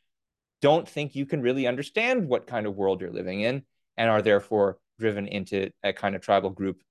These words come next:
out of security. And what's common to both of these sources of fear, the fear of the immediately threatening factors and the fear that comes from losing confidence in your own mind, both of them come from what Ayn Rand called the anti-conceptual mentality, uh, from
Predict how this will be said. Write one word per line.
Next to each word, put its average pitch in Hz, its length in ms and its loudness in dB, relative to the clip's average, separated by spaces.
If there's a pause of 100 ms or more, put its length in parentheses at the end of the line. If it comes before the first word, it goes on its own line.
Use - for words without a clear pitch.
(120)
out 98 140 -2
of 87 80 -8
security. - 500 -8
And 95 140 -6
what's 113 200 2 (120)
common 170 400 0
to 117 100 -8
both 160 280 2
of 147 80 -10
these 123 220 -6
sources 131 360 -6
of 104 80 -6
fear, - 460 0
the 92 100 -6
fear 143 400 4
of 110 160 2
the 107 300 -4 (340)
immediately 123 520 2
threatening 107 560 -2
factors 151 540 0
and 107 260 -4
the 98 80 -6
fear 151 280 0
that 123 140 -4
comes 117 220 -4
from 104 200 -8 (180)
losing 127 360 0
confidence 107 480 -4
in 98 60 -12
your 98 140 -8
own 95 80 -8
mind, 139 340 2 (600)
both 170 240 6
of 127 120 -4
them 143 140 -4
come 131 320 -4
from 117 360 0 (600)
what 127 160 6
Ayn 147 200 4
Rand 143 240 2
called 117 240 0
the 117 120 -2
anti-conceptual 107 800 -2
mentality, 87 640 -8 (480)
uh, 92 140 -4
from 104 380 0